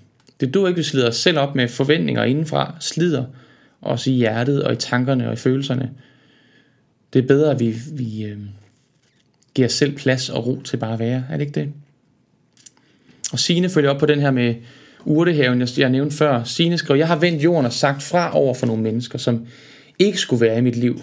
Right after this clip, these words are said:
Wow, det synes jeg, der er stærkt gået. Hold da op. Det kræver der noget mod og noget overskud.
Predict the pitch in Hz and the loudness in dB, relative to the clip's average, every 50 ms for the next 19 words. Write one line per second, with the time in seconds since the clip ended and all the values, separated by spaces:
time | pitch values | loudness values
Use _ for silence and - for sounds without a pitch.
0 | - - - 131 98 113 127 147 175 160 139 127 123 123 113 - - _ _ _ | -10 -8 -6 -4 -2 -2 0 2 2 2 2 0 0 -2 -6 -12 -20 _ _ _
1 | - 151 160 143 - - 120 113 - 117 110 113 110 110 113 - - - 113 120 | 4 4 4 2 0 -2 -2 2 2 2 4 4 2 2 0 0 0 0 0 0
2 | 143 143 - - 131 127 135 143 147 143 143 - - - _ _ - - 170 175 | 0 -2 -2 0 2 2 4 2 2 0 -4 -8 -12 -18 _ _ 0 2 2 2
3 | - - - 65 67 - - - _ _ _ _ _ _ _ _ _ _ _ _ | 0 -2 -2 0 0 -2 -4 -10 _ _ _ _ _ _ _ _ _ _ _ _
4 | - 156 180 175 131 123 131 - 139 135 139 135 123 113 110 107 110 123 151 156 | 2 2 2 2 0 -4 -2 0 2 2 4 2 2 0 0 0 2 2 2 2
5 | 127 110 107 104 104 110 127 143 143 - 120 117 120 | 2 0 0 0 0 0 0 -2 -2 -2 -2 -2 -2